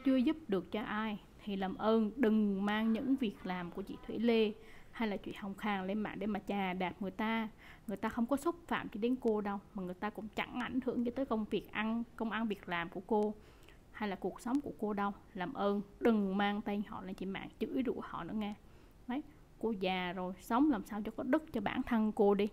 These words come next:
cho gia đình cô đi, để có phước đức lại cho cháu cô, chứ đừng có mang cái nghiệp vô trong người.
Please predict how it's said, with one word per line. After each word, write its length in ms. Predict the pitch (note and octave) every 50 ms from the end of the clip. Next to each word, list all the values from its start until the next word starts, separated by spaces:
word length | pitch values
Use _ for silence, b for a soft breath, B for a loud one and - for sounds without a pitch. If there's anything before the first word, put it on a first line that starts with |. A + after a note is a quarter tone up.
| - -
cho 80 | A3+ G#3+
gia 100 | G3 G#3
đình 280 | G#3 A3 G#3+ G#3 G3 G3
cô 160 | - G3 G#3
đi, 140 | G3+ A3 A3+ - - B B B B B B B B B
để 100 | - -
có 120 | - - C#4
phước 300 | - - D#4 E4 D#4+ -
đức 220 | C4 D#4 D#4+ -
lại 100 | - -
cho 120 | - - A3
cháu 300 | - - A3 C4 D#4 D4+
cô, 180 | - A#3+ A3+ A3
chứ 120 | A3 B3+
đừng 160 | B3 A3 G3+ G3+
có 80 | B3
mang 260 | B3+ C4 A#3+ A3+ A#3+
cái 100 | A#3 C#4+
nghiệp 200 | C#4 C4+ A#3+ F#3 - -
vô 80 | A3+ A3
trong 220 | A3+ G#3+ G#3 G#3
người. 280 | G3 F#3+ F#3 F3+ F3